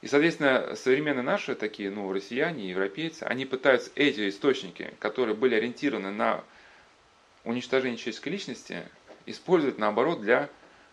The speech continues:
пробуждения вот своей личности. Я понятно объясняю, да? Вот тебе хочется там как-то вот,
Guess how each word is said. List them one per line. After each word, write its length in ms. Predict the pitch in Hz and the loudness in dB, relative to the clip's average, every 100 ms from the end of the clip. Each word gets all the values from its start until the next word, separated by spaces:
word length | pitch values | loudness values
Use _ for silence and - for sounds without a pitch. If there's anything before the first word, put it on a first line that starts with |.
| _ _ _ | _ _ _
пробуждения 600 | 127 113 135 120 101 82 | -2 0 0 0 -2 -4
вот 220 | 85 95 | -6 -8
своей 220 | - 110 107 | -4 0 0
личности. 260 | 98 - | -2 -6
Я 20 | |
понятно 320 | - 190 214 101 | -4 -4 -6 -10
объясняю, 300 | 87 - 95 | -12 -12 -4
да? 240 | 139 170 - - - - - | -4 -4 -12 -20 -20 -20 -6
Вот 160 | 117 113 | -4 0
тебе 160 | 131 | 2
хочется 400 | 131 165 131 - | 4 4 2 0
там 300 | 90 110 101 | -2 0 0
как-то 300 | 120 110 - | -2 -2 0
вот, 220 | 101 98 | 0 -2